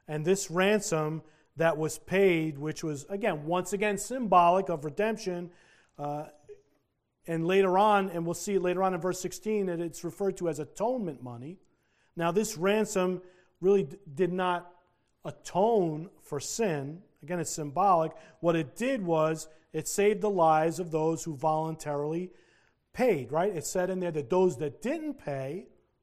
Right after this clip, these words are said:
right, uh, you would, you would pay this ransom so that there would be no plague, so that there would be no judgment. So this would have to be voluntary, voluntarily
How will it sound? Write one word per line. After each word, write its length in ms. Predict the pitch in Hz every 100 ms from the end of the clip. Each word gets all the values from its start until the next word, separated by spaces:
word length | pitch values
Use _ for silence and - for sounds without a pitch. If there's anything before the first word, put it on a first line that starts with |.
| _
right, 320 | 131 131 165 - _ _ _ 147
uh, 60 | 143 143 139 _ -
you 160 | 151 185
would, 240 | 180 170
you 80 | 196
would 160 | 190
pay 200 | - 214
this 220 | 240 233 175
ransom 500 | 160 156 - 175 170 _
so 120 | - 165
that 180 | 170 170
there 100 | 170
would 180 | 175
be 300 | 143 160 170 - _ _
no 420 | 139 139 131 147 - _ _
plague, 420 | - 262 107 92 _ _ _ _ _ _
so 120 | -
that 100 | 127
there 120 | 131 156
would 140 | 139
be 280 | 135 131 135 _ _ -
no 420 | 139 135 127 135 _ _ _ -
judgment. 420 | 226 165 110 - _ _ _ _ _ _ _ _ _ _ _
So 400 | - 160 151 147 - _
this 200 | 180 180
would 140 | 185 165
have 220 | 156 170
to 60 | 160
be 140 | 165
voluntary, 680 | 123 170 208 220 185 170 160 - _ _ _ -
voluntarily 640 | 160 196 202 180 175